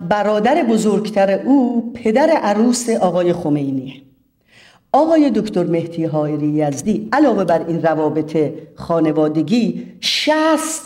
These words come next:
سال صمیمیترین دوست آقای خمینی بوده. او در این نوارها و مصاحبه‌ها که حتماً من این رو به خاطر،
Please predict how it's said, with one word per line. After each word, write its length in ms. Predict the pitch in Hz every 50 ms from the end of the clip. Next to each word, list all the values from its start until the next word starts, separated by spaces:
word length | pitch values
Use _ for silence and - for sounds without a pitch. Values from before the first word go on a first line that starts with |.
| - -
سال 480 | - - - 277 269 277 269 262 254
صمیمیترین 840 | 254 - - - 214 208 202 202 196 190 185 175 185 185 185 175 180
دوست 500 | 175 156 - 285 302 262 - - - 220 214 214 214 214 - - - - - - - _
آقای 380 | - 170 165 151 170 165 156 156
خمینی 480 | - 165 165 147 143 139 139 135 127 127
بوده. 320 | 127 123 - - - - - - - _ _ _ _ _ _ _ _ _ _ _ _ _ _ _ _ _ _ _ _ _ _ _ - - - - - _ _ _ _ _ _ -
او 420 | - 330 320 254 175 156 - - - -
در 140 | 214 214 214
این 400 | 220 294 320 294 262 214 - - 180
نوارها 760 | 185 185 175 165 175 175 170 160 156 - 160 175 170 170
و 160 | 165 160 156 170
مصاحبه‌ها 680 | 160 151 - - 165 156 147 147 147 143 143 165 160
که 160 | 151 - -
حتماً 560 | 175 - - 214 214 - - - 233 254 285 285
من 340 | 262 226 190 185 180 180
این 160 | 175 170 160 143
رو 80 | 165
به 100 | 160 160
خاطر، 580 | 110 - 151 147 147 151 - 160 151 156 147